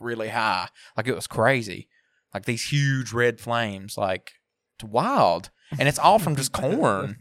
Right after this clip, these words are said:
Speaker 2: Tear
Speaker 1: Like,
Speaker 2: your
Speaker 1: corn and
Speaker 2: belly up.
Speaker 1: Yeah. And the craziest part that I found about it is at the time that this documentary was made, Popcorn Sutton was like, shoot, I wanna say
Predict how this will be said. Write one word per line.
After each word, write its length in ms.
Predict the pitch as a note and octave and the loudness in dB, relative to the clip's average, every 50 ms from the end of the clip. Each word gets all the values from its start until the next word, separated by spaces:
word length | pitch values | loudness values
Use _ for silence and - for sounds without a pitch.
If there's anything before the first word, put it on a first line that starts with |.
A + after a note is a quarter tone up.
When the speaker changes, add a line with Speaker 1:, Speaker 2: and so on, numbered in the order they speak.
| - | -12
Speaker 2:
Tear 120 | - - A2+ | -4 -2 -2
Speaker 1:
Like, 140 | A#2+ A#2 | -2 0
Speaker 2:
your 100 | - A#2+ | 2 2
Speaker 1:
corn 120 | C3+ D#3 D#3+ | 2 4 4
and 80 | - A#2+ | 2 2
Speaker 2:
belly 200 | A#2 A#2 A2+ G#2+ | 0 -2 -2 -2
up. 500 | G#2 B2+ D#3+ F#3+ G3+ F3+ D3+ C3 A2 G#2 | -2 0 0 0 2 2 2 2 2 0
Speaker 1:
Yeah. 480 | G2+ G#2+ A2 A#2+ F3+ G3+ G3+ D3 G2+ G#2+ - - - - - - - | -2 -4 -2 0 2 2 2 0 0 -2 -8 -16 -20 -20 -20 -4 2
And 340 | C3+ C3 C3 B2+ B2 A#2+ - - _ - _ _ _ _ | 4 6 6 6 4 0 -2 -6 _ -20 _ _ _ _
the 140 | C3+ A#2+ A2+ | -4 -4 -2
craziest 680 | - - - D3 F3+ C4 D#4 A#3+ D#3 A#2 A2 - - | -2 0 2 2 4 4 4 2 2 0 0 -2 -2
part 340 | - A2+ G#2+ G#2 G2+ - - G#2 | 2 4 6 6 4 2 -4 -6
that 100 | G2 F2+ | -4 0
I 140 | A2 F3+ A#3 | 0 0 0
found 240 | - C3+ A#2 G#2+ G#2 | 0 0 0 0 0
about 220 | G2+ G#2 G#2+ A2+ | 2 2 2 2
it 100 | G#2+ - | 0 0
is 240 | B2 A#2 A2+ A#2 A2+ - - - - - | -2 -6 -6 -8 -14 -18 -20 -20 -8 -8
at 140 | - - | -4 -2
the 60 | - B2 | -2 -2
time 280 | - E3 F3 F#3 F3 | 0 0 0 2 0
that 120 | C#3+ C3+ - | 0 -2 -2
this 140 | F3 D#3 | -4 -2
documentary 680 | - - D#3+ F3 E3+ - D#3+ D#3 D3 D#3+ F3+ F#3+ F#3 F#3+ | 2 2 2 2 2 0 -2 -2 0 -2 -2 -2 -4 -6
was 240 | F#3+ F#3 F#3+ - - | -4 -6 -6 -4 -4
made, 320 | G3+ G3+ G#3 G3+ G3+ F3+ - - - - - _ _ _ _ _ _ | -2 -2 -2 -2 -4 -6 -8 -12 -20 -20 -20 _ _ _ _ _ _
Popcorn 440 | - F#3+ G3+ G#3 - - E3+ D3 - | 0 0 0 2 2 2 2 2 4
Sutton 320 | - F#3 F#3 E3 D3 C3 | 6 6 6 6 4 0
was 160 | A#2+ A#2 A2+ | 0 2 4
like, 320 | A#2 A2 G#2+ G2 G2 - - | 6 6 6 6 4 0 -2
shoot, 640 | - - - C3 A#2+ A2 G#2 G2 F#2+ F2 - - - - | -6 -4 -2 0 0 0 -2 -4 -6 -8 -10 -12 -12 -4
I 80 | - A2+ | -2 0
wanna 240 | C3 C#3+ E3 F#3+ F3 | 0 2 2 0 0
say 500 | - B2 A2+ A2 A2 A2 G#2+ A2+ A#2 | 2 2 2 4 2 2 0 -2 -4